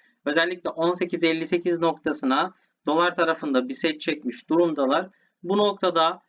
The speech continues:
büyük oranda muhtemelen satış emirleri bekliyor ve dolar kuru on sekiz altmışlar seviyesine yaklaştıkça burada on sekiz elli sekiz seviyesinden satışlar gelmeye devam ediyor.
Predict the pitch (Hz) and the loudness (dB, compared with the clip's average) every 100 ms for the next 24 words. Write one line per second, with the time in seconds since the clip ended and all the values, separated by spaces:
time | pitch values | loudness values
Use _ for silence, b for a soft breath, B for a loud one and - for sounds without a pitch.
0 | _ _ 151 190 190 185 175 170 165 170 | _ _ 0 0 4 4 4 2 2 0
1 | 170 175 170 165 165 170 175 - 170 170 | -2 0 2 2 0 -2 -2 -2 4 4
2 | 165 156 147 170 170 165 147 165 170 _ | 4 2 2 2 2 2 2 0 -4 _
3 | _ _ _ _ - 156 151 160 180 185 | _ _ _ _ -4 -2 0 2 2 0
4 | 160 147 160 160 170 170 147 139 139 - | -2 -2 -2 -2 0 0 -2 -2 -4 -6
5 | 139 120 139 135 123 120 120 135 147 139 | -4 -4 -2 0 0 0 0 0 -2 -4
6 | - - - 151 185 _ _ _ 190 180 | -6 -8 -2 -2 -4 _ _ _ 0 2
7 | 139 143 165 160 165 165 147 135 139 139 | 2 0 0 -2 -4 -4 -4 -2 -2 -4
8 | 151 151 165 151 123 117 117 117 151 185 | -8 -10 -4 -2 0 0 -2 -2 -2 -4
9 | _ _ _ 180 175 - 170 156 156 151 | _ _ _ -4 -4 -2 -2 0 -2 -2
10 | 131 165 156 139 147 139 113 120 180 | -4 -2 0 2 2 2 0 0 -2